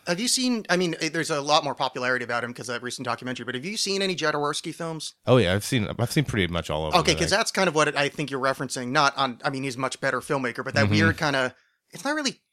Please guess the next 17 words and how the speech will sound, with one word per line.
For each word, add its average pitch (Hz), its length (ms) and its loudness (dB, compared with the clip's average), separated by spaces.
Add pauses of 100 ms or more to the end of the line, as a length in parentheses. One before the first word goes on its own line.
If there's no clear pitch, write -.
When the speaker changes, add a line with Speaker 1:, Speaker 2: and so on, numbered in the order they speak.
(440)
Speaker 1:
psychedelic, 180 760 2
but - 120 -4
it 185 100 -4
sorta 185 420 2
is, 175 320 0
and 151 80 -2
it's 147 140 -2
kinda 185 300 0
Technicolor, 170 520 0
but 160 120 0
it's 143 120 -4
not 160 180 2
Speaker 2:
Yeah. 117 120 8
Speaker 1:
that 101 120 4
weird. 185 180 0
Almost, 202 260 -2
um, 160 300 0